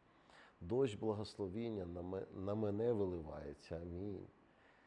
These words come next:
Я бачу прояв Божої любові. Я бачу Бо-, прояв Божої сили на мені. Амінь. І хай Господь благословить тебе. Треба вчитися сповідувати правильні речі,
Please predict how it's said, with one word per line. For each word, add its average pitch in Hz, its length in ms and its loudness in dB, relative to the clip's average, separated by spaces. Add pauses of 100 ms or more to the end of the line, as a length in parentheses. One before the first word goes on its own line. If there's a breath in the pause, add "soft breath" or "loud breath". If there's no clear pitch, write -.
(120)
Я 104 160 0
бачу 117 480 0
прояв 123 540 2
Божої 95 480 2
любові. 85 560 -4 (580 loud breath)
Я 101 160 2 (160)
бачу 123 340 2
Бо-, 98 340 0 (120)
прояв 123 320 4
Божої 107 420 2
сили 113 520 2
на 87 180 -2
мені. 85 440 -4
Амінь. 101 420 -2 (500 loud breath)
І - 80 -6
хай 107 180 4
Господь 101 420 0
благословить 92 680 -4
тебе. - 300 -8 (800 loud breath)
Треба 123 300 4
вчитися - 680 -4
сповідувати 101 840 0
правильні 110 640 2
речі, 104 540 0